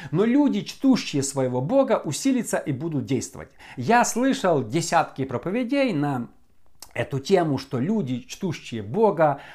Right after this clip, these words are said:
усилятся и будут действовать. И люди, вырывая из контекста эти стихи, начинают продавать со своей: «Давайте там действовать, давайте это». Смотрите в английском переводе, что написано по этому поводу. «But people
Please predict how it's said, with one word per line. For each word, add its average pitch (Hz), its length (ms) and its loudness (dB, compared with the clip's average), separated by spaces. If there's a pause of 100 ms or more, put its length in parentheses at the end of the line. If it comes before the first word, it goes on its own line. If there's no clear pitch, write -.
(140)
усилятся 185 920 0
и 151 100 0
будут 123 380 -2
действовать. 127 500 -2
И 240 100 0
люди, 196 300 0
вырывая 160 540 4
из - 240 -4
контекста 185 580 -2
эти 110 180 -8
стихи, 320 360 0
начинают 160 540 -2
продавать 135 460 0
со 135 120 -8
своей: 135 260 -4
«Давайте 139 380 2
там 107 200 -8
действовать, 143 440 -4
давайте 110 300 -6
это». - 180 -10 (320)
Смотрите 170 480 -4
в 110 80 -2
английском 151 440 -2
переводе, 143 400 -2
что 160 240 -4
написано 135 580 -2
по - 240 -4
этому 117 300 -4
поводу. 113 420 -2 (320)
«But 127 300 0 (100)
people 123 520 -2